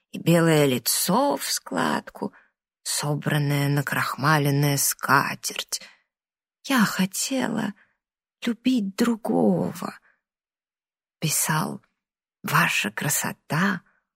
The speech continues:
погубляет меня. Я кот, любил котов, сам похож,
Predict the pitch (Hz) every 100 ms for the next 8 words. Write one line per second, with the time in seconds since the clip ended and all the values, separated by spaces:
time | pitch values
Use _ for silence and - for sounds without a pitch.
0 | _ - 165 147 180 147 160 160 160 139
1 | 131 - - 139 - - - - _ _
2 | _ _ _ _ _ 127 175 160 - 185
3 | 165 - - - - _ _ _ _ 180
4 | 185 151 165 147 117 - 131 - - 190
5 | - - - - - _ - - 156 160
6 | 156 - - 233 - - 233 - -